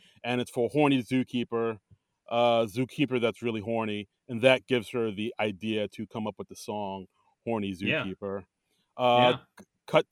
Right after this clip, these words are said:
Speaker 1: to Lizzo dressed up as Brian Fellows. And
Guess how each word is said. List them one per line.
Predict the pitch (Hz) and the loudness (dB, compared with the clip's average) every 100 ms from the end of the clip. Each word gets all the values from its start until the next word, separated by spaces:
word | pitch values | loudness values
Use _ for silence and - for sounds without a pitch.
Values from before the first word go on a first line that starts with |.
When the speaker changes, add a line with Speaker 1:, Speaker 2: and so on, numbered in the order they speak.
| - | 0
Speaker 1:
to | 165 160 156 | 4 4 4
Lizzo | 147 151 165 156 | 4 6 6 4
dressed | 131 147 - | 4 2 4
up | 147 151 | 2 4
as | 135 131 | 2 2
Brian | 107 135 151 | 6 6 6
Fellows. | 139 196 202 208 202 190 190 - _ _ _ _ _ | 4 8 10 10 10 10 8 2 _ _ _ _ _
And | 151 151 151 147 143 | 8 12 12 10 4